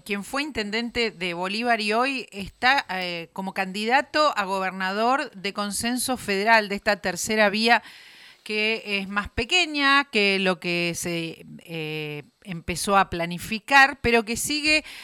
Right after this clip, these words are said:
aquí, sigue presente, sigue viva, se presenta a las primarias. ¿Estamos en qué teléfono, Rafita? Porque quizás hay preguntas para Vali Buca que nos quieren hacer los oyentes y vamos a estar abiertos. Yo prometo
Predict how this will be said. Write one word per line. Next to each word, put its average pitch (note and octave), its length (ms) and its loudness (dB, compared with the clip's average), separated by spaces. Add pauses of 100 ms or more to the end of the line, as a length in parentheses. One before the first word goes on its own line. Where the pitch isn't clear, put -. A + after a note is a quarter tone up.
(120)
aquí, C4 340 0
sigue C#4+ 300 -10
presente, B3+ 480 -8
sigue A#3+ 260 -2
viva, C#4+ 300 2
se A3+ 120 -4
presenta C4+ 440 -6
a B3+ 40 -2
las G3+ 120 -4
primarias. B3+ 500 -4 (300)
¿Estamos E4 500 -2
en C4 80 -4
qué D4 100 -6
teléfono, D4 540 -4
Rafita? G#3+ 460 -4
Porque G3+ 260 -4
quizás A#3+ 320 -6
hay A#3+ 160 -2
preguntas G3+ 540 -4
para E3+ 320 2
Vali F3+ 260 0
Buca G#3 320 -2
que E3 180 -8
nos E3 120 -10
quieren G#3+ 240 -8
hacer G#3 240 -10
los G3+ 140 -10
oyentes G#3+ 420 -10
y F#3+ 40 -8
vamos G3+ 280 -8
a F#3+ 40 -10
estar F#3 200 -6
abiertos. E3+ 360 -4
Yo G3+ 120 -6
prometo G#3 500 -6